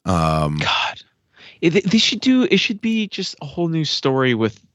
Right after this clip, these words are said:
Speaker 2: those char-, of, like, a character or those characters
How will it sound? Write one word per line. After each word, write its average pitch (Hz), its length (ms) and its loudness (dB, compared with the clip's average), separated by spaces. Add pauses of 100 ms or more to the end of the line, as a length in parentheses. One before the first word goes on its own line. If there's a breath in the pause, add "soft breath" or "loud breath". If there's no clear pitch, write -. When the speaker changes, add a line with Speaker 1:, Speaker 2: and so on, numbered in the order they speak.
(180)
Speaker 2:
those 117 320 2
char-, - 260 0
of, 131 120 0
like, 117 260 2
a 123 120 0
character 135 580 2
or 98 140 -2
those 131 300 2
characters 123 580 0